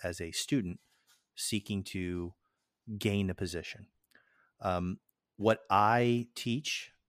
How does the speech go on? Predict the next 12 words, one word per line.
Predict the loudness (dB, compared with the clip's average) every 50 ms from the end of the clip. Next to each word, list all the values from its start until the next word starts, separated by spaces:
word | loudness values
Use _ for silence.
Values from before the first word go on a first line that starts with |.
| _ -12
at | -8 -6 -6 -6
Storykate | -4 -2 -2 0 0 0 -2 -2 -4 -4 -4 -4 -6
is | -4 -2 0 0 0 -2 -4 -6 -10 -10 _
for | -2 0 0 2 2 2 0 -2 -4
you | -6 -6 -4 -2 -2 -4
to | -4 -4 -4 -2 -2 -2 -2
simply | -4 -4 -4 -4 -6 -4 -4 -2 -2 -2 -4
convey | -4 -4 -4 -2 -2 -2 -2 -2 -2 -4 -6 -8 _ _ _ _ _ _ _ _ _ _
who | -4 0 2 2
you | 2 2 2 2 2
are, | 2 2 2 0 -2 -6 -10 _ _ _ _ _ _ _ _ _ _ _ _ _ _ _ _ _ _ _
a, | -4 -2 -2 -2 -2 -4 -6